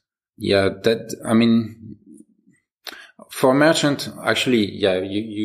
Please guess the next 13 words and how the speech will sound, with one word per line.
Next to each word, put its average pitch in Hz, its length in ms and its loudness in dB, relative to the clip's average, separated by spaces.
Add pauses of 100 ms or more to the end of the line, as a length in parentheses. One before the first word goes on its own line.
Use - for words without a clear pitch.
(160)
you, 104 200 -8 (1400)
it's - 340 -6 (100)
kind 135 280 2
of 131 260 0
okay 107 460 2
to 104 160 -4
receive 98 500 -4
payments 95 480 0
and 90 160 0
to 90 80 -2
use, 90 360 -2
uh, - 40 0 (280)
uh, 87 320 0